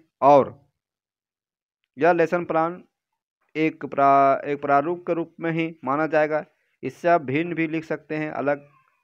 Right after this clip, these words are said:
भी लिखा जा सकता है इससे। और अंतिम में वर्ग शिक्षक का हस्ताक्षर और प्रधानाध्यापक का हस्ताक्षर, ये है। तो आपको ये कैसा लगा लेसन प्लान, आप हमारे कमेंट बॉक्स में ज़रूर लिखिए। और यदि आप हमारे चैनल पर नए हैं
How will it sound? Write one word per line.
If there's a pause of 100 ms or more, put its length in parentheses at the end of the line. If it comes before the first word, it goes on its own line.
(260)
भी
लिखा
जा
सकता
है
इससे। (440)
और
अंतिम
में
वर्ग
शिक्षक
का
हस्ताक्षर
और
प्रधानाध्यापक
का (480)
हस्ताक्षर,
ये
है। (680)
तो
आपको
ये (160)
कैसा
लगा (100)
लेसन
प्लान, (160)
आप
हमारे
कमेंट
बॉक्स
में
ज़रूर
लिखिए। (360)
और
यदि
आप (240)
हमारे
चैनल
पर
नए
हैं